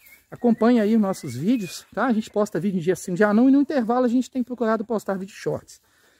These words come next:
Tem o Instagram, Plantar Faz Bem, traço Ednilson, Ednilson com D mudo. E tem a comunidade também, que a gente posta foto todos os dias, deixa um comentário, um like.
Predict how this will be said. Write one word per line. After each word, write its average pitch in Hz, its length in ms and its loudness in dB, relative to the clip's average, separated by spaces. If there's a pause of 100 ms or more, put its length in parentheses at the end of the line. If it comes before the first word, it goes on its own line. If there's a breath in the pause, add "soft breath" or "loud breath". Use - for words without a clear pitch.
(220 soft breath)
Tem 190 100 2
o 196 40 2
Instagram, 190 560 2 (380)
Plantar 208 460 0
Faz 180 260 -4
Bem, 202 240 2
traço 233 640 -2 (120)
Ednilson, 233 720 0 (420)
Ednilson 165 420 -4
com 165 120 -8
D 180 120 4
mudo. 226 320 -2 (760)
E 226 500 4
tem 233 120 0
a 233 60 0
comunidade 214 580 0
também, 208 200 -2
que 233 60 0
a 214 40 0
gente - 80 -8
posta 202 360 -6
foto 190 340 -6
todos 175 200 -4
os 165 100 -4
dias, 247 280 -4
deixa 202 240 -2
um 220 60 -6
comentário, 165 520 -2
um 175 40 0
like. 233 300 0